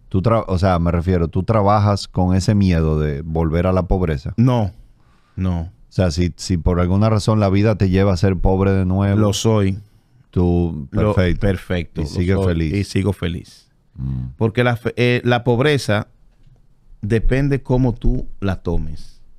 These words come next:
Speaker 1: Mm.
Speaker 2: No sé si tú me entiendes. Hay personas que son ricos, que tienen dinero y son pobres.
Speaker 1: Por dentro.
Speaker 2: Por dentro.
Speaker 1: Mm.
Speaker 2: O sea,
Speaker 1: Sí,
Speaker 2: la
Speaker 1: porque siempre viven con esa
Speaker 2: siempre viven
Speaker 1: mentalidad
Speaker 2: con
Speaker 1: de
Speaker 2: esa
Speaker 1: miseria.
Speaker 2: mentalidad de miseria y cosas.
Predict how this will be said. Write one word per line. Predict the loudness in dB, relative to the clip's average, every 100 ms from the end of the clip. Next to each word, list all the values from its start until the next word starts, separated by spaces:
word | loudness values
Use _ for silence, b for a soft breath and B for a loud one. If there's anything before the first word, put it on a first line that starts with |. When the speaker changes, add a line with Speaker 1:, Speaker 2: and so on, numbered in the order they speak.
| -10
Speaker 1:
Mm. | -6 -4 -6 -8 -14 _ _ -6
Speaker 2:
No | -2
sé | -2
si |
tú | 0
me | -2
entiendes. | -2 -4 -6 -8 -12 b b b b
Hay | -2 0
personas | 0 0 2 0 0
que | -2
son | 0 2
ricos, | 2 0 -2 -4
que | -4
tienen | -2 -2
dinero | 0 2 0 -2
y |
son | -2 -4
pobres. | -2 -4 -4 -6 -10 -16 -20 -20 -20 -20 _ _ _ -4
Speaker 1:
Por | -2 0
dentro. | 0 0 -6 -12 -8
Speaker 2:
Por | -6
dentro. | -2 -2 -4 -8 -12 _ -6
Speaker 1:
Mm. | -4 -4 -6
Speaker 2:
O | -10 -16
sea, | -6 -2 0 0
Speaker 1:
Sí, | 2
Speaker 2:
la | 2
Speaker 1:
porque | 2
siempre | 2 4 4
viven | 4 4 2
con | 2
esa | 2
Speaker 2:
siempre | 2 2 2
viven | 2
Speaker 1:
mentalidad | 2 2 2
Speaker 2:
con | 2
Speaker 1:
de |
Speaker 2:
esa | 2
Speaker 1:
miseria. | 2 2
Speaker 2:
mentalidad | 2 2
de | 2
miseria | 0 0 2 2 0
y | 0
cosas. | 0 0 -2